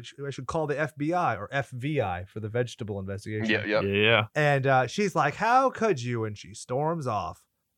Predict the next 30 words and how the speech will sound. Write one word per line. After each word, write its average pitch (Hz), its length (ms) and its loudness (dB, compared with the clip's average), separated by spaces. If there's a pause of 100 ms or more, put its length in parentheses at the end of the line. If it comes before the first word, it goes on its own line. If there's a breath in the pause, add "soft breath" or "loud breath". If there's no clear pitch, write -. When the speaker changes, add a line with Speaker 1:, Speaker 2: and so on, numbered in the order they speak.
Speaker 1:
And 113 120 -10
then 143 140 0
they 147 120 2
go 147 160 2
to 135 80 2
dinner, 156 480 4 (360)
having 120 540 0 (120)
reconciled, 127 840 2
and 123 100 -4
they 113 100 -2
haven't 165 260 2
reconciled, 131 560 0
and 120 100 -2
they're 175 100 8
Speaker 3:
Yeah, 190 40 12
that's 220 200 12
a 320 40 8
Speaker 1:
fighting - 20 8
at 240 40 6 (100)
Speaker 3:
s-, 120 80 2
Speaker 1:
dinner. 101 100 -2
Speaker 3:
that's 202 200 6
a 320 60 6
strange 147 540 4
kind 139 200 8
of 117 260 8
switch - 580 4
between 127 400 2
her 131 180 8
just 117 220 2